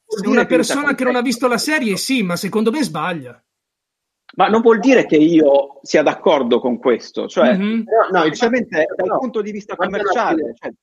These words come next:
Speaker 3: se guardiamo un attimo la, l'obiettività, tu, la gua-, tu sei uno di quelli contro, Mattia, ma la guarderai.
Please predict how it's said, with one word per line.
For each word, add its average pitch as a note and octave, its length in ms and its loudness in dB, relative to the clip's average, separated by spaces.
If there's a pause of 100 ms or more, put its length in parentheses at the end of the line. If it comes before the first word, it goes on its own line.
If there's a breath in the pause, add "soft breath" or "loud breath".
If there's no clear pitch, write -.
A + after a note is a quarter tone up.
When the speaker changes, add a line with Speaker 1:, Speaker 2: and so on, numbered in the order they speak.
(140)
Speaker 3:
se D#3+ 120 -6
guardiamo F3 380 -2
un F#3+ 80 -2
attimo D3+ 420 -2
la, C3+ 240 -2
l'obiettività, C3+ 880 -4 (460)
tu, B3 320 -4
la D3 160 -2
gua-, C#3 220 -2
tu A#3 180 -6
sei C#3+ 280 0
uno D3+ 140 0
di C#3+ 100 -2
quelli C#3+ 260 -2
contro, F3 360 -4
Mattia, E3 540 -4
ma C3+ 140 -2
la C3 120 -4
guarderai. A2+ 640 -6